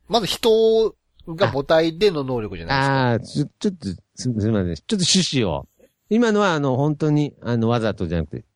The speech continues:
Speaker 2: 本当に間違えました。
Speaker 1: 特殊能力持ちでしょ。
Speaker 2: あー、なるほど。特殊能力。あー。もう出していきましょうか、じゃあ、ちょっ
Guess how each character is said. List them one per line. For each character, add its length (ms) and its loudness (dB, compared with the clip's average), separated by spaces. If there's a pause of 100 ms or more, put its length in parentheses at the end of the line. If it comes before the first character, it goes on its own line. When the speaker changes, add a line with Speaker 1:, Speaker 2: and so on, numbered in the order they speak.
(160)
Speaker 2:
本 160 -2
当 100 -4
に 60 0
間 100 0
違 100 -6
え 180 0
ま 100 -4
し 20 -8
た。 60 -4
Speaker 1:
特 140 -8
殊 160 -2
能 180 2
力 240 -4
持 140 -2
ち 140 -8
で 80 -12
し 120 -12
ょ。 40 -20 (280)
Speaker 2:
あ 560 0
ー、 20 -4
な 160 0
る 80 0
ほ 160 0
ど。 320 -4
特 280 -8
殊 260 -4
能 280 0
力。 500 -10 (140)
あ 800 -10
ー。 680 -16 (1800)
も 80 -2
う 40 -4
出 120 0
し 100 -12
て 80 -2
い 40 -2
き 100 -4
ま 140 0
し 100 -8
ょ 80 -2
う 40 -10
か、 180 -8
じ 100 -12
ゃ 160 -12
あ、 80 -20
ち 80 -10
ょ 40 -8
っ 20 -12